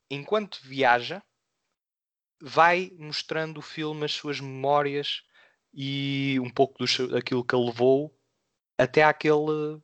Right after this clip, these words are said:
desfecho, até aquela, aquela decisão da viagem. E eu acho que resulta muito melhor nesse filme, não só porque tem um, um, é mais dinâmico em termos de, de eventos, mas também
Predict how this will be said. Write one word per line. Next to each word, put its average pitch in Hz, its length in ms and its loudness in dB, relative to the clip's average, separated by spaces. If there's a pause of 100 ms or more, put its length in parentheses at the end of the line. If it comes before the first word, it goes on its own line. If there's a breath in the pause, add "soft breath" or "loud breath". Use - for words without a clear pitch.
desfecho, - 680 -2
até 120 300 -4
aquela, 123 500 -4
aquela 117 360 2
decisão 120 460 -6
da 123 100 -2
viagem. 120 480 2 (1000 loud breath)
E 135 80 -8
eu 147 100 6
acho 160 140 2
que - 100 -8
resulta 165 420 -2
muito 165 480 -8
melhor 131 580 0 (140)
nesse 139 380 -6
filme, 139 420 0 (300)
não 135 160 -4
só 143 160 2
porque - 280 -6
tem 117 180 0
um, 113 220 -8
um, 101 300 -12
é 104 60 2 (200)
mais 113 320 0
dinâmico 110 540 -4
em 110 60 -10
termos 107 380 -2
de, 104 200 -8
de 101 140 -8
eventos, 101 520 -6 (420 loud breath)
mas 131 200 2
também 139 480 0